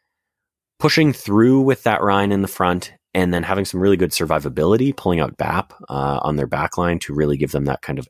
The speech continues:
extra, extra level of survivability. I wrote down after Lijiang, overall not too bad,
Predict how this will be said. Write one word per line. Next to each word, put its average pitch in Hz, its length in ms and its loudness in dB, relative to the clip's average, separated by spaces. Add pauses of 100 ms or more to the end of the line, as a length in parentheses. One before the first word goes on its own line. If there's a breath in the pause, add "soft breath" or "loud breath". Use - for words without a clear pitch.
(100)
extra, - 560 -2 (400 soft breath)
extra 90 260 -2
level 90 340 2
of 87 100 2
survivability. 90 800 0 (800 soft breath)
I 117 60 4
wrote 175 220 2
down 123 200 2
after 120 220 -2
Lijiang, 92 420 0 (100)
overall 120 380 2
not 87 320 -2
too 98 140 -2
bad, 71 340 -2